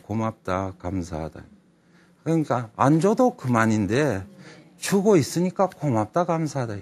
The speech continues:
그다음에 "너희는 열심히 하고 살아라. 나는 네 믿는다. 나는 절에 가서 부처님 믿듯이 나를, 니를 믿는다. 네 역시도 절에 한 번씩 가서라도 부처님의 그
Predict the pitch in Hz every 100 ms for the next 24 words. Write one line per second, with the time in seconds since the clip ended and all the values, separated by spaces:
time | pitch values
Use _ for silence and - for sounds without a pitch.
0 | 82 - - - - - 139 139 123 113
1 | 107 107 117 104 98 95 92 - 131 151
2 | 135 110 107 101 95 87 87 _ - _
3 | - 110 107 101 95 98 92 95 117 135
4 | 117 85 87 _ _ _ - - 107 110
5 | 98 92 107 98 98 98 95 - 107 165
6 | 165 123 95 90 90 90 87 87 92 87
7 | 135 156 101 87 90 85 - _ _ -
8 | - - 107 123 123 107 - 113 110 -
9 | 156 147 107 98 95 95 90 90 92 90
10 | 87 98 95 90 - _ - 104 - 107
11 | 104 95 92 - 92